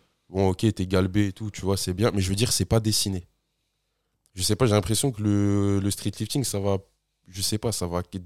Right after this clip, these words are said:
dessiner davantage tes muscles, euh, parce que tu, tu vas avoir de la force, tout ça, et je sais pas.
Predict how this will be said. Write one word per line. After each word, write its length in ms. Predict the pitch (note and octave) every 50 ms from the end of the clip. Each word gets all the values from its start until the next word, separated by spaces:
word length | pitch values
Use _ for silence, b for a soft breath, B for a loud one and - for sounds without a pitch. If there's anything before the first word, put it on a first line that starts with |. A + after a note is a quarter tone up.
| F#2 F#2+
dessiner 380 | - A2+ A2+ - - G#2 G#2 G#2+
davantage 560 | G#2 A2 A2+ A2 A2 A2+ A2+ - A2+ G#2 -
tes 140 | - - G2+
muscles, 400 | G#2 A#2 B2+ B2+ - - - - b b b b b b b b b b _
euh, 380 | - F2+ F2+ F2+ F2+ F2+ F2 F2
parce 160 | F2 F2+ F2
que 100 | - -
tu, 460 | F2+ E2+ _ - - - - - - -
tu 60 | -
vas 100 | - E2
avoir 220 | F2+ E2 D2+ E2
de 60 | - -
la 80 | E2 D#2+
force, 340 | - - - B2 A2+ - -
tout 120 | - -
ça, 180 | G2 - A#2+ G#2+
et 300 | F#2+ F2 F2 E2+ E2+ E2
je 40 | -
sais 140 | - -
pas. 180 | D2+ - - F#2